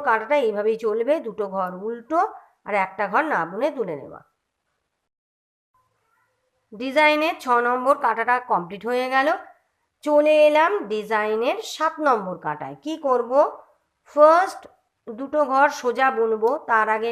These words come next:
নীল রঙের উল্টা গোলাপি রঙের উল্টার ওপর দিয়ে নিয়ে গিয়ে গোলাপি রঙের উল দিয়ে এক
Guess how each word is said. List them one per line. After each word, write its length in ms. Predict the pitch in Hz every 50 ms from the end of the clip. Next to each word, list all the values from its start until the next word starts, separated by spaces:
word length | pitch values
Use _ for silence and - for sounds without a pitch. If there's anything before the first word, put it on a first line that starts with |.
| 220 214
নীল 180 | 226 269 294 294 285 285
রঙের 300 | 285 285 285 294 302 285 269 240
উল্টা 340 | 233 233 226 226 - 233 240 247 247 247 - - _ _ _ _ -
গোলাপি 380 | 190 220 233 247 254 247 254 285 277
রঙের 280 | 277 269 269 277 285 277 254
উল্টার 300 | 226 226 220 220 247 247 240 226
ওপর 200 | 208 196 220 233 226 208 208
দিয়ে 140 | 247 254 254 233
নিয়ে 200 | 214 208 208 208 208 202
গিয়ে 120 | 214 240 233 214
গোলাপি 300 | 220 202 202 196 208 214 214
রঙের 220 | 214 214 240 247 226 202
উল 120 | 196 196 196 190
দিয়ে 180 | 202 208 220 240 262 - - 208 214 208 214 214 214
এক 120 | 233 240